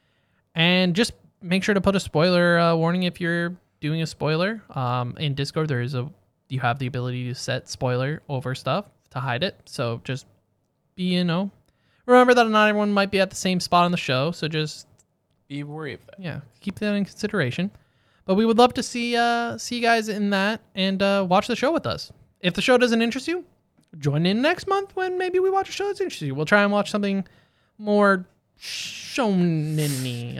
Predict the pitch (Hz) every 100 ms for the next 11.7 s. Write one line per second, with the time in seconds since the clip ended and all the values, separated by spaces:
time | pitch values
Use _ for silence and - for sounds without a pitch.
0 | 123 123 147 123 370 - 339 107 - 359
1 | 370 370 196 - 254 359 381 311 - 349
2 | 302 311 214 175 214 302 - - - _
3 | - 254 233 240 240 - 320 330 320 320
4 | 302 294 277 - 277 262 254 - 302 339
5 | - 294 285 - - - 254 226 220 202
6 | 208 196 196 190 190 185 175 165 156 147
7 | 139 - _ _ _ 101 - - 98 78
8 | 185 156 156 151 - _ - - 202 190
9 | 170 170 160 135 120 - 156 - 202 220
10 | - _ _ _ _ - 311 311 294 294
11 | - 285 277 277 285 302